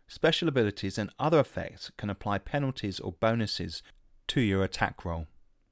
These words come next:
Three. Resolve the attack. You make the attack roll. On a hit,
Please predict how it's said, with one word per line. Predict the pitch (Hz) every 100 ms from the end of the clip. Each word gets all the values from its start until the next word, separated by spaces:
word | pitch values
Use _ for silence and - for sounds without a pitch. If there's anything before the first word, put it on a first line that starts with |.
| _ _ _ _ _ -
Three. | - 120 110 85 76 _ - - - -
Resolve | 107 117 131 143 123
the | 110
attack. | - - 82 - - _ - - -
You | 113
make | 135 180 -
the | 180
attack | - 127 - -
roll. | 85 90 - - _ _ -
On | 131
a | 151
hit, | - 139 - -